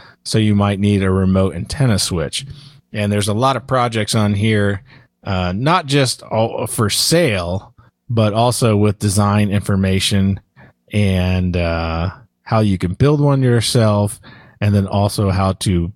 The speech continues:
buy one. <laughs> So, uh, then, you know, hey, you know, lazy guy wants to buy it, whatever. Um, but, uh, they do provide a lot of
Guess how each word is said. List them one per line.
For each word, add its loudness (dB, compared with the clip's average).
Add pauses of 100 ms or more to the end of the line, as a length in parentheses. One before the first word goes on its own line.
(160)
buy 0
one. -4
<laughs> 4 (760)
So, 0
uh, -2
then, 0
you 2
know, 4
hey, 0
you 0
know, 2
lazy 2
guy 2
wants 0
to -4
buy -2
it, -6
whatever. -2 (460)
Um, 0 (500)
but, 0
uh, 2
they 0
do 2
provide 2
a -2
lot 2
of -4